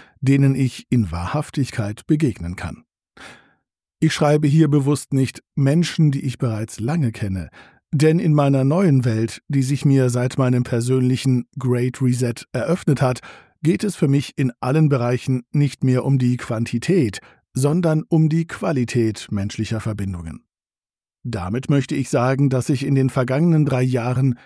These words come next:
mehr liebevolle und tiefgründige Menschen kennengelernt habe als in all den Jahrzehnten davor.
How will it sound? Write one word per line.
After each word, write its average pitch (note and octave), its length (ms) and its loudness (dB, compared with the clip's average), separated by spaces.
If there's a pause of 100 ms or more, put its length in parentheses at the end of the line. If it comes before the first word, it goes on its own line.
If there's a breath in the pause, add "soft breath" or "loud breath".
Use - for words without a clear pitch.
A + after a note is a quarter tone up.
(140 loud breath)
mehr D#3+ 340 2
liebevolle C#3+ 800 2
und B2+ 320 -6
tiefgründige D3 720 2
Menschen A#2+ 460 0
kennengelernt B2+ 680 0
habe C3 340 2 (280 loud breath)
als C#3 260 -2
in D3 220 0
all F3+ 240 -4
den F3 160 2
Jahrzehnten B2 640 -2
davor. B2 500 -8